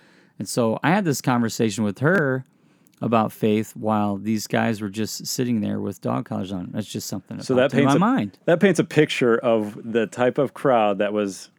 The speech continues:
Speaker 2: typically gathered
Speaker 1: Yeah.
Speaker 2: downtown. And I mentioned that there was this method that this other group would have of, of being very confrontational.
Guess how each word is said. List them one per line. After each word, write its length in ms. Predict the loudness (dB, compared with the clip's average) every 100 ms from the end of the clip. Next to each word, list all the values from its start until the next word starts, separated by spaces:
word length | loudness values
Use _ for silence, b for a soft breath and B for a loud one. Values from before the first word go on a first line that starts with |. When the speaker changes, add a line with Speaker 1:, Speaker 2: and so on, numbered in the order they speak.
| _ -8
Speaker 2:
typically 420 | -4 -2 -2 0
gathered 540 | 2 2 2 0 0
Speaker 1:
Yeah. 240 | 2 0 0
Speaker 2:
downtown. 560 | -4 -4 -4 -6 -6 -10 b b b b
And 360 | 0 2 2 0 -6 _ _ _ _ _ _
I 180 | 2 4
mentioned 420 | 4 4 4 4
that 160 | 2 4
there 200 | 4 4
was 200 | 2 0
this 260 | -2 -2 -12 _
method 440 | -2 0 2 0 2
that 220 | 0 -2 _ _ -20 -18 -8
this 220 | -6 -2
other 280 | -2 -2 -4
group 360 | -4 -4 -4
would 100 | -4
have 380 | -2 0 -2 -4
of, 480 | -8 -6 -6 -8 -14 -20 -14
of 140 | -6
being 180 | -4 -2
very 180 | -2 -2
confrontational. 840 | -6 -10 -8 -6 -6 -6 -8 -10